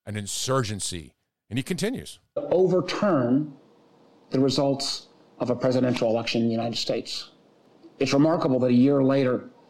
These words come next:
Speaker 2: uh, many Americans refuse to acknowledge what happened that day. And
Speaker 1: Who? Who? I can't stand this hyperbole. Uh, draw a fake straw man line in the sand that does not exist.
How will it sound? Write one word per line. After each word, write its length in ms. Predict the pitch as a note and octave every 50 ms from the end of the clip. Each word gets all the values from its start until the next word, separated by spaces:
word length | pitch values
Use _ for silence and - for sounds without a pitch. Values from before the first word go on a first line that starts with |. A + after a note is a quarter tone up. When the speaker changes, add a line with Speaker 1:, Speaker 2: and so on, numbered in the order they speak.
| _ _ _ _ _ _ _ _ _ _ _ _ _ -
Speaker 2:
uh, 240 | - B2+ D3 - - D3
many 460 | E3+ C3+ A#2+ B2 C#3+ D#3+ F3+ F3 D#3+
Americans 720 | C3+ B2 B2 B2+ B2+ B2 - - B2+ C#3 C#3 - - - - - - - - - - _ _ _ _ -
refuse 400 | - C3 C3 C3 C#3 D#3+ F3 E3+
to 120 | F3 E3 D#3+
acknowledge 400 | D3 D3 C#3+ E3 F3 F3 D3+ D3+
what 120 | F3 D3+
happened 320 | D3+ A#3 A#3+ - E3+ C3
that 140 | A2+ A2+ -
day. 220 | - - - F3 G3+
And 100 | A#3+ D#4
Speaker 1:
Who? 500 | G#4+ G#4 G#4 G#4 G#4 G4 E4+ C4 - - - - _ _ _ _ _ _ _ _ - -
Who? 600 | - - - D5+ D5+ G4+ G4 F4+ D4 D4+ E4 - _ _ _ _ _ -
I 100 | C4 -
can't 320 | - - - A#3 G3+ E3+
stand 380 | - - - E3+ E3+ E3+ E3+ E3
this 140 | D3 -
hyperbole. 880 | - C3+ C3 B2+ - - - - F3 G#3+ F#3+ A3 A3+ A3 A3 A3+ A3+ G#3 - _ _ _ _ _ _ _ _ _ _ _
Uh, 360 | - B2+ A#2 G#2+ G2+ F#2+ F#2+ F2+ - - -
draw 460 | C3 G#2 A2 C#3 D#3+ F#3 G3+ G3 D#3+
a 40 | A#2+
fake 600 | - - - - - - F3 G3 A#3+ B3+ - - - _
straw 480 | - - - - - D#3 D#3+ E3+ F#3+ G3+
man 280 | G3+ G3+ G3 G3 F#3
line 340 | F3 D#3 D#3 D#3 D#3 E3 E3+
in 80 | D#3+ D#3
the 100 | D#3+ D3
sand 460 | - - C#3 B2 A#2+ A#2+ A#2+ A#2+ A#2
that 160 | A#2+ A#2 A2
does 200 | A#2 C3 A#2 G2+
not 220 | A#2+ B2+ B2 B2 B2+
exist. 460 | A2 G#2 G#2 G2 E2+ E2 - -